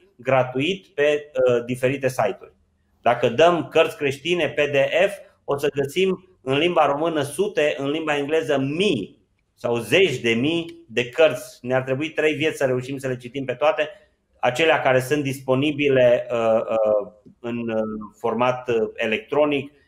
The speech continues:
Bineînțeles, cu o imprimantă putem să o printăm și putem să o citim și să subliniem pe ea dacă ne place, să simțim cumva foaia în mână și să nu mergem numai pe, uh, formatul acesta Kindle.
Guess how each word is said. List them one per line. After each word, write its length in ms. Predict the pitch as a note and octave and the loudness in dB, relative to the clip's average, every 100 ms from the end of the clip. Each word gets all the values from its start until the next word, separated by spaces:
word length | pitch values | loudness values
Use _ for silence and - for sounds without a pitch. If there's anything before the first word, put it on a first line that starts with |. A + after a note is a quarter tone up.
| - | -8
Bineînțeles, 380 | D3+ C#3+ C#3+ - | -4 -2 -2 -4
cu 200 | C#3+ C3 | 2 4
o 100 | B2+ | 4
imprimantă 520 | B2 B2 C#3 C3+ C3+ | 0 0 0 0 -2
putem 320 | C3 C3 B2+ | -4 -4 -4
să 120 | B2+ | -4
o 40 | A2+ | -4
printăm 380 | A2+ A2 C3 | -4 -2 -2
și 120 | C3 - | -2 -12
putem 260 | A#2+ B2 | -8 -8
să 80 | B2 | -6
o 20 | |
citim 440 | G#2+ G#2 C3 B2+ - _ | -10 -8 -6 -8 -10 _
și 100 | - | -10
să 140 | A2+ A#2 | -4 -4
subliniem 500 | B2+ A2+ A2+ B2+ A#2+ | -2 -2 0 0 2
pe 60 | |
ea 180 | A#2 A#2+ | 2 4
dacă 280 | A2 A2 A2+ | 2 0 0
ne 120 | G#2+ | -2
place, 640 | G#2 A#2+ A#2+ A#2 G#2+ - - | 0 0 2 0 -2 -4 -6
să 120 | A2+ | -6
simțim 460 | - A2+ - A#2+ | -4 -6 -2 -4
cumva 260 | A#2+ A2+ A2 | -2 2 2
foaia 320 | - A#2+ A2+ | 4 4 4
în 120 | G#2+ | 2
mână 400 | A2 A#2 A2 G2 - _ | 0 2 0 0 -8 _
și 160 | - G#2+ | -12 -6
să 160 | - | -2
nu 120 | A2+ A#2+ | 0 2
mergem 440 | A#2 G#2+ G#2+ G#2+ | 0 0 0 -2
numai 360 | A2 A2 G#2 - | 0 0 0 2
pe, 380 | G#2 G2+ G#2+ A2 | 2 4 2 0
uh, 260 | G2+ F#2+ F#2+ | -2 -2 -2
formatul 460 | G#2 G#2+ - G2+ | -4 -2 -4 -4
acesta 400 | G2 G2+ - G2 - | -6 -8 -8 -10 -8
Kindle. 360 | G2 F2 - | -10 -10 -12